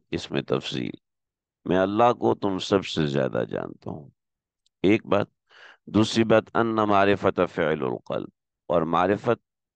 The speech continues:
یہ دل کا فعل ہے۔ نمبر ایک تو امام بخاری رد فرما رہے ہیں ان لوگوں کے اوپر جو کہ ایمان کو ایک مقام پہ سمجھتے ہیں،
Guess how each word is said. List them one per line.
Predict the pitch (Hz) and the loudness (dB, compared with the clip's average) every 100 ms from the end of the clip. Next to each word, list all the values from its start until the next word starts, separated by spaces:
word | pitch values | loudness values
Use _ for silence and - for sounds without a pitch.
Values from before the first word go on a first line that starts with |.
| _ _ _ _ _ - | _ _ _ _ _ -8
یہ | 80 | -8
دل | 69 85 80 | -4 -4 -4
کا | - | -6
فعل | 58 - - - | -6 -6 -12 -12
ہے۔ | 65 - _ _ _ _ _ _ _ _ _ _ _ _ _ _ _ _ _ _ _ _ _ _ _ _ _ _ _ _ _ _ _ _ _ _ - | -18 -20 _ _ _ _ _ _ _ _ _ _ _ _ _ _ _ _ _ _ _ _ _ _ _ _ _ _ _ _ _ _ _ _ _ _ -10
نمبر | 110 127 147 | -4 2 6
ایک | 151 165 - - | 6 4 2 2
تو | 156 160 | 4 4
امام | 131 127 127 113 | 4 2 2 2
بخاری | 110 113 107 113 | 2 4 4 4
رد | 107 107 95 85 | 4 4 0 -2
فرما | 87 78 71 67 | -4 -2 -4 -6
رہے | 67 87 | -6 -8
ہیں | 87 _ | -10 _
ان | 82 90 | -2 2
لوگوں | 85 82 87 | 2 2 0
کے | 85 69 | -2 -2
اوپر | 67 67 71 78 87 _ _ | -2 -2 0 0 0 _ _
جو | 76 76 87 | -16 -4 -4
کہ | 82 92 92 95 _ | -4 -6 -6 -6 _
ایمان | - 92 87 90 101 101 | -8 -6 -2 -2 -2 -6
کو | - 87 87 - | -2 2 2 0
ایک | 95 104 | -6 -6
مقام | 85 73 - 67 52 | -6 -8 -6 -10 -6
پہ | - | -8
سمجھتے | - - 50 - - - | -6 -10 -8 -10 -12 -18
ہیں، | - | -20